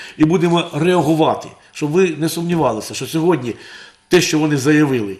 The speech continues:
що спростять с-, пр-, процедуру нарахування субсидій, і Міністерство фінансів каже, що ми зекономимо сімдесят майже мільярдів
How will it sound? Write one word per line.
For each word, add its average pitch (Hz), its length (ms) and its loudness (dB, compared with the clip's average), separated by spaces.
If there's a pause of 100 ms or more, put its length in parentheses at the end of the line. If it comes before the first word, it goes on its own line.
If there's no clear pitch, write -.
що - 360 -6
спростять - 640 -2 (240)
с-, - 360 -10 (180)
пр-, 147 240 -12
процедуру 135 600 -4 (260)
нарахування 123 560 -6
субсидій, 180 580 -6 (580)
і 202 280 2 (120)
Міністерство 156 520 -2
фінансів 139 400 -6
каже, 120 240 -6
що 139 220 -4
ми 165 120 0
зекономимо 160 920 0 (360)
сімдесят 156 640 -4
майже 123 320 -4
мільярдів 110 640 -4